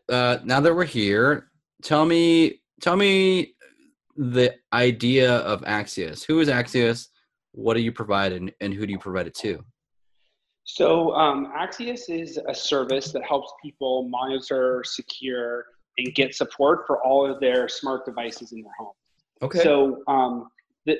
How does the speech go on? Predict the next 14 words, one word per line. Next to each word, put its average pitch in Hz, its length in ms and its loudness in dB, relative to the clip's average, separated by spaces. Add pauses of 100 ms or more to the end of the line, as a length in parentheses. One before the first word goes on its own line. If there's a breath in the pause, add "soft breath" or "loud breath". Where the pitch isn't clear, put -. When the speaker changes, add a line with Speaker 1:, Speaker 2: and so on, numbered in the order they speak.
Speaker 2:
the 160 80 0
service 208 460 0
is 147 140 -6
really 143 340 0
designed 123 800 -4
for 120 200 -2
the 117 80 -6
average 117 560 -4
homeowner. 117 160 -18 (680)
And 123 420 -6 (160)
our 156 220 4
belief 135 400 -2
is 120 240 -8
that 117 240 -2